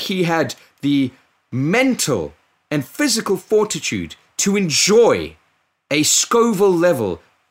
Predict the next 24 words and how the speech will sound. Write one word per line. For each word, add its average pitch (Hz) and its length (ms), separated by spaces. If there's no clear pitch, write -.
above 165 500
five. 123 960
That's 151 280
right, 147 160
'cause - 160
he's 117 120
a 151 60
lightweight. 95 580
That 156 220
he 180 300
is 156 100
trying 156 360
to, 120 220
you 151 100
know, 127 220
make 202 440
this 139 140
public 180 520
forum 127 640
to 151 100
try 175 220
and 165 100
discredit 160 480
me 127 460